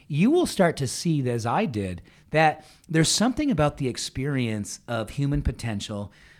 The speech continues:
where food and fellowship and people and meaning and all these different things have a wonderful collision. And that's where I choose to dance every day,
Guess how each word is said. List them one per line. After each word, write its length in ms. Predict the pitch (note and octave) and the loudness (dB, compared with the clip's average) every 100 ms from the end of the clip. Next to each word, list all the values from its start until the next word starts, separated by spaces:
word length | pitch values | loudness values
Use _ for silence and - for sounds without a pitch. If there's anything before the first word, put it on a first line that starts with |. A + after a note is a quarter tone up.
| _ | _
where 340 | A2 B2+ A#2+ | -2 0 0
food 680 | A2+ - E3 D#3 D3+ D3 C#3+ | -4 -4 2 2 2 0 -4
and 160 | A2 F#2+ | -12 -12
fellowship 680 | - C#3 C3+ B2+ - C3+ B2+ | -6 -4 -2 -4 -4 -6 -8
and 160 | - G2 | -12 -10
people 580 | - D3+ C#3 C#3 C3 C3 | -6 -6 -4 -4 -2 -4
and 220 | G2+ G2 | -2 0
meaning 500 | A#2+ D3 C#3+ C3+ C3+ | 2 2 0 -2 -4
and 240 | G2+ G2+ G#2+ | -8 -8 -6
all 200 | B2 D3+ | -6 -4
these 180 | C#3 | -4
different 260 | A#2 C3+ A#2+ | -6 -10 -8
things 240 | C3 A2+ - | -4 -4 -4
have 180 | A#2 | -6
a 40 | A2 | -4
wonderful 460 | G#2 A#2 C3 - | -4 -4 -6 -8
collision. 680 | G#2 - G2+ G2 F#2 F2+ E2+ - _ _ _ _ _ _ - | -10 -10 -10 -8 -10 -12 -14 -16 _ _ _ _ _ _ -6
And 420 | B2 B2 A#2+ A#2 | 0 2 2 0
that's 300 | A#2+ C#3 - | 0 0 0
where 100 | C#3 | -4
I 60 | A#2+ | -4
choose 240 | - A2 | -2 -4
to 80 | - | -6
dance 360 | F#2+ G2 F#2+ - | -6 -4 -4 -6
every 240 | F#2 F#2+ | -8 -6
day, 340 | E2+ E2 D#2 | -8 -10 -12